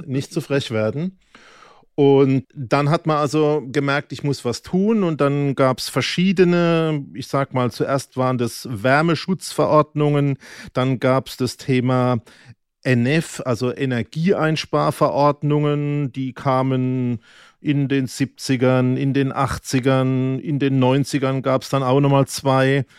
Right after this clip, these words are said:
diese Energieeinsparverordnung, die N F, die hat sich dann immer sehr schnell entwickelt. Zweitausendzwei eine Neuerung, vier eine Neuerung,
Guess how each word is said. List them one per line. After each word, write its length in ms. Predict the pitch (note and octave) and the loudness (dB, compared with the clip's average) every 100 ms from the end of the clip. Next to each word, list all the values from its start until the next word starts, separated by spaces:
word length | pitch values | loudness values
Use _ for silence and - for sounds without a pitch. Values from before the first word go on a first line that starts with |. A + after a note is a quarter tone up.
| - - _ _ | -20 -20 _ _
diese 240 | C3+ A#2+ B2+ | 0 2 2
Energieeinsparverordnung, 1500 | D3 C3+ A#2+ B2 B2 C3+ E3 - D#3 C#3+ D3+ C3+ C3+ C3+ B2 | 2 0 0 0 2 2 -2 -2 0 0 0 2 0 -2 -2
die 160 | B2+ - | -2 -2
N 180 | B2 A#2 | -2 0
F, 220 | D3 - | -2 -2
die 140 | B2 | -2
hat 120 | A#2 | -2
sich 180 | - A2 | -4 -8
dann 200 | A2+ A2+ | -6 -4
immer 240 | E3 B2 G#2+ | -2 -2 0
sehr 240 | C3 B2 | -2 -2
schnell 260 | - C3 A#2+ | -2 -2 -2
entwickelt. 460 | G2+ A2 G#2 F#2+ | -2 -6 -4 -6
Zweitausendzwei 800 | - B2+ A#2+ A#2 G#2+ A2+ - C#3+ | -4 -6 0 0 0 -6 -2 0
eine 120 | B2+ A2 | 2 2
Neuerung, 480 | A2 G#2+ G2 G#2 | 2 2 0 -2
vier 240 | - E3+ D#3+ | -4 -2 0
eine 140 | B2+ | 2
Neuerung, 540 | A2+ A2 G#2+ G2 A2 | 2 0 0 -2 -4